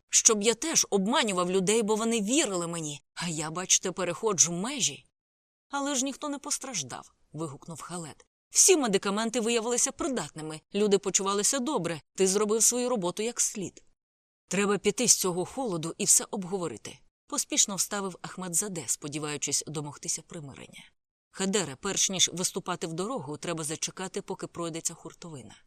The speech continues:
«Ти повинен утямити», — твердо сказав мені Хадер, не звертаючи на нього уваги. «Це було рішення військового часу. Двадцятьма людьми ризикують, щоб порятувати тисячу,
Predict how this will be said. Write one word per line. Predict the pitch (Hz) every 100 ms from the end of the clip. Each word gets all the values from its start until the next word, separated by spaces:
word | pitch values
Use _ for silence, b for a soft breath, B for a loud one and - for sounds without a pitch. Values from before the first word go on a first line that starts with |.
| _ _ _ _ _ _ -
«Ти | 269
повинен | 262 247 247 233 220 -
утямити», — | 202 - 233 175 139 - - _ _ _
твердо | - 160 143 151
сказав | - 147 156
мені | 151 151 139
Хадер, | 147 151 196 185
не | 208
звертаючи | 185 190 - 185 180 185
на | 180
нього | 170 156 -
уваги. | 175 131 107 - _ _ _ _ _ -
«Це | - 185
було | 175 180 175
рішення | 185 190 - 185 180 147
військового | 185 - - 185 180 180
часу. | - 196 143 - - _ _ _
Двадцятьма | 170 180 - 185 202 208
людьми | 196 175 185 185
ризикують, | 165 175 - 240 156 - -
щоб | - 190
порятувати | - 180 175 - 180 180 196
тисячу, | - 175 - - 73